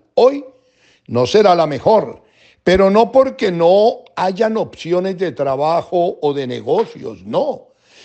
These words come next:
sino porque muchos se han descuidado frente a ese mantenimiento en orden de los centros de energía llamados chakras.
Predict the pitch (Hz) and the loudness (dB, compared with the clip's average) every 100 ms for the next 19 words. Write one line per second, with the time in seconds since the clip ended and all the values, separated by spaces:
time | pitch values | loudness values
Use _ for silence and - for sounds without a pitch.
0 | - - 277 285 277 202 196 240 226 196 | -12 -2 2 2 2 2 2 2 2 2
1 | 185 185 202 202 - 160 131 139 139 170 | -2 -4 -6 -6 -10 -6 -6 -6 -6 -6
2 | - - 175 160 151 180 - _ _ _ | -6 -6 0 2 2 0 -4 _ _ _
3 | _ _ 160 214 247 220 262 269 - 160 | _ _ 0 2 0 -2 -2 -2 -2 -2
4 | 170 170 233 196 165 139 160 160 185 220 | -2 -2 -2 -2 -4 -6 -6 -6 -4 -4
5 | 214 202 226 151 147 202 233 214 247 240 | -4 -2 0 0 -2 -2 -2 -6 -6 -8
6 | 233 _ _ _ - 127 143 135 - 180 | -10 _ _ _ -6 -2 -2 -4 -4 -4
7 | 185 180 190 180 147 160 165 135 120 - | -4 -4 -2 -2 0 -2 0 -4 -8 -8
8 | 190 190 185 - _ 107 107 110 127 151 | -2 0 -2 -6 _ -12 -8 -8 -6 -6
9 | 147 - 123 113 - - - - | -6 -4 0 0 -2 -14 -16 -20